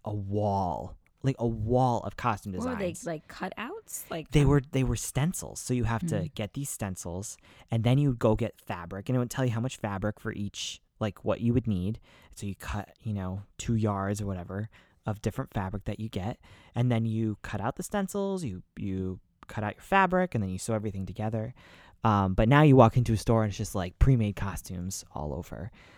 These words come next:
Speaker 1: Um, but, you know, I love, I kinda love making costumes, um, which is why, you know, when we come to Liam's costumes,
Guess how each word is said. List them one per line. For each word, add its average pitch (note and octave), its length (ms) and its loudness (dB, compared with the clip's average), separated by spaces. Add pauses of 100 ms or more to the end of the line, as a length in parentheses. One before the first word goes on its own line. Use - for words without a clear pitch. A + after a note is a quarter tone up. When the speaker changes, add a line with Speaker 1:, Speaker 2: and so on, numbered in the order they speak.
(220)
Speaker 1:
Um, F#2 420 0 (280)
but, D#3 180 0
you C#3 60 6
know, C#3 140 6
I C3+ 100 2
love, F#2+ 400 0 (140)
I B2 100 2
kinda A#2 240 2
love F#2 200 -2
making G2 340 -4
costumes, - 720 -12 (640)
um, G2 340 0
which A#2+ 200 4
is A#2 120 2
why, G#2+ 240 6
you G#2 220 0
know, G2 160 0
when G#2 160 0
we G2+ 60 0
come A2+ 220 -2
to - 100 -6
Liam's A2+ 500 4
costumes, F#2+ 800 -6